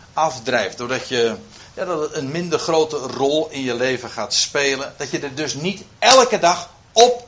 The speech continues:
blijft staan, op die genade van God. Want het alternatief is dat als je het niet verwacht van die genade van God, dan verwacht je het van jezelf.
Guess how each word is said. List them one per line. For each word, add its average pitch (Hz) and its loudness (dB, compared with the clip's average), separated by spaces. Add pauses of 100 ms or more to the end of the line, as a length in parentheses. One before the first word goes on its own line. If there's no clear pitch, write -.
(160)
blijft 175 4
staan, 208 0
op 123 -10
die 123 -12
genade 196 0
van 185 -4
God. - 0 (1800)
Want 135 -6
het - -10
alternatief 180 0
is 143 -2 (100)
dat 165 0
als 180 0
je 170 -4
het 131 -8
niet 233 -2
verwacht 202 -2
van 120 -4
die 127 -6
genade 127 -2
van 98 -14
God, - 4 (580)
dan - -2
verwacht 180 -2
je 165 -8
het 131 -12
van 131 -4
jezelf. 120 -8